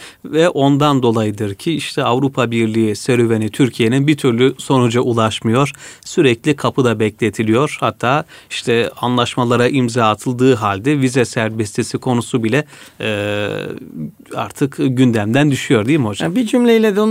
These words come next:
Speaker 1: Buyurun.
Speaker 2: söyleyeyim.
Speaker 1: Hı hı.
Speaker 2: E, bin dokuz yüz elli sekizde altı ülkeyle yola
Speaker 1: Evet.
Speaker 2: çıkan Avrupa Birliği arkasından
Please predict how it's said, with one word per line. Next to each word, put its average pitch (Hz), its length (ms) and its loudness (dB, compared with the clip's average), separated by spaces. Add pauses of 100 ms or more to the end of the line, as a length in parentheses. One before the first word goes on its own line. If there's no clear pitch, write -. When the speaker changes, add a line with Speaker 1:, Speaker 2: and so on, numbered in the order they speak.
Speaker 1:
Buyurun. 160 60 -4 (100)
Speaker 2:
söyleyeyim. 240 280 0 (160)
Speaker 1:
Hı 135 60 -4
hı. 120 200 -2
Speaker 2:
E, 160 200 0
bin 202 120 0
dokuz 214 200 0
yüz 190 80 2
elli 202 180 4
sekizde 196 400 -2 (100)
altı 190 340 2
ülkeyle 165 640 0 (300)
yola 156 200 2
Speaker 1:
Evet. 160 80 -2
Speaker 2:
çıkan 143 360 -2 (300)
Avrupa 156 520 2
Birliği 131 520 0 (540)
arkasından 190 840 0